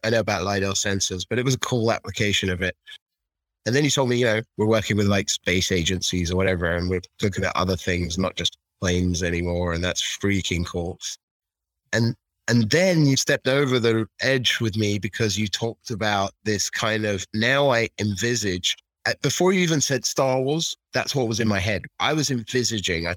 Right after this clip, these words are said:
don't know why I only got to this point right now, I was envisaging, like, fo-, because you talked about other types of scanning, right? You talked about ships. So now I saw all these sci-fi movies where there's always drones.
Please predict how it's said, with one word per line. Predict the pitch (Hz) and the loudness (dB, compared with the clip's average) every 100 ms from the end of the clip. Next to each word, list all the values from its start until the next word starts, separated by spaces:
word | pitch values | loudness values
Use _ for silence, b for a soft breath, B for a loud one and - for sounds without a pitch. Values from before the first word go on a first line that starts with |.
| - | -2
don't | 147 | 0
know | |
why | 120 120 110 98 | 2 4 4 2
I | 90 107 | 0 0
only | 117 - - | -2 -4 -2
got | 117 - | -2 -2
to | 101 | -6
this | 92 | -6
point | - 104 92 | -4 -4 -2
right | 87 85 | -2 0
now, | 101 95 | 0 0
I | |
was | 82 90 | -2 -4
envisaging, | 101 101 117 110 104 | -4 -2 -2 -2 -2
like, | 101 98 - - | 0 -2 -4 -8
fo-, | - - _ _ - | -8 -8 _ _ -6
because | 117 131 | 0 0
you | 139 | 2
talked | 147 113 | 0 0
about | 120 101 | -2 0
other | 120 117 | -2 -2
types | - 113 - | -2 -4 -2
of | - | -4
scanning, | - 113 110 87 78 | -2 0 0 0 -2
right? | 69 82 | -2 -2
You | |
talked | - 113 | -2 -4
about | - - - | -4 -4 -2
ships. | - 117 - - - - _ _ - | 0 0 -4 -6 -8 -8 _ _ -4
So | 113 | 0
now | 123 165 208 | 4 4 4
I | 202 | 2
saw | - 185 | 2 2
all | 160 113 | 2 2
these | 104 104 | 2 2
sci-fi | - - 120 135 123 98 | 0 0 0 0 0 -2
movies | 87 71 50 64 - - _ _ | -2 -6 -8 -6 -6 -8 _ _
where | - | -6
there's | 123 143 | -2 2
always | 165 190 185 - | 2 4 2 2
drones. | - 120 85 85 95 - | 2 2 0 -4 -6 -8